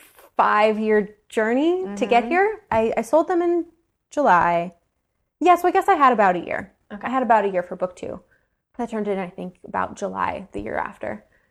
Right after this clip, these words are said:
Speaker 1: And then, you know, obviously I haven't written book three yet, but I've been doing revisions on book two, so,
Speaker 2: Yeah,
Speaker 1: you know.
Speaker 2: yeah, yeah.
Speaker 1: Um,
Speaker 2: It's like, it's all, all year
Speaker 1: <laughs> Yeah.
Speaker 2: long.
Speaker 1: But yeah, no, I just got sign off on the book three outline a couple months ago, so,
Speaker 2: Yay.
Speaker 1: and I think it's due in June.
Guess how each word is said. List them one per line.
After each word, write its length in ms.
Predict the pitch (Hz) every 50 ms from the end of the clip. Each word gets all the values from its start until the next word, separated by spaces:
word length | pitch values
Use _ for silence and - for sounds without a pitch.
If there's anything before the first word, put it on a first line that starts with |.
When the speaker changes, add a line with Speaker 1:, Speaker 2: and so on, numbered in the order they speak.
| _ _ _ _ _ -
Speaker 1:
And 140 | 196 190
then, 380 | 190 185 180 180 180 180 180 180 - _ _ _ _
you 60 | -
know, 40 | -
obviously 240 | 190 190 - - -
I 40 | -
haven't 280 | 190 202 - - - -
written 200 | - - 214 208
book 180 | 202 202 -
three 120 | - 202 196
yet, 100 | - 202
but 100 | 226 226
I've 80 | 226
been 120 | 202 254 247
doing 200 | 269 262 240 220
revisions 400 | 208 185 175 170 170 175 170 -
on 100 | 175 175
book 180 | - 175 -
two, 160 | _ - - 208
so, 140 | - - - - 208
Speaker 2:
Yeah, 240 | 202 202 - - 202
Speaker 1:
you 60 | -
know. 60 | -
Speaker 2:
yeah, 40 | - - -
yeah. 40 | - - _ _ _ _ _ _
Speaker 1:
Um, 380 | - 95 95 - 92 101 - - _ _ -
Speaker 2:
It's 120 | 185 -
like, 220 | 185 175 175 - - - 285 285 - - - _
it's 220 | 214 214 208 - - -
all, 520 | 214 202 202 196 196 196 196 196 196 196 - -
all 160 | 208 214 226
year 200 | 240 240 233 226
Speaker 1:
<laughs> 20 | 214
Yeah. 80 | 208
Speaker 2:
long. 260 | 202 196 185 190 208 262 277 - - - - -
Speaker 1:
But 80 | 254
yeah, 80 | 285 269
no, 80 | 269 277
I 120 | - 254
just 180 | - 269 277 -
got 180 | 269 - -
sign 180 | - 262 240 233
off 160 | 226 226 226
on 160 | 214 208 202 202
the 80 | 196 190
book 220 | - 185 185 -
three 140 | - 190 -
outline 640 | - - 95 - - - 185 180 175 175 180 180 170 _ _ _ _ -
a 40 | -
couple 220 | - 208 - 196
months 240 | 190 190 214 208 -
ago, 240 | 269 294 302 311 311 - -
so, 80 | - -
Speaker 2:
Yay. 340 | - 175 180 - - 339 339
Speaker 1:
and 140 | 202 190 175
I 60 | 185
think 180 | 190 196 190
it's 120 | 196 190 -
due 180 | - 185 185
in 300 | 180 175 175 175 180 180
June. 380 | 175 - - 202 208 233 240 254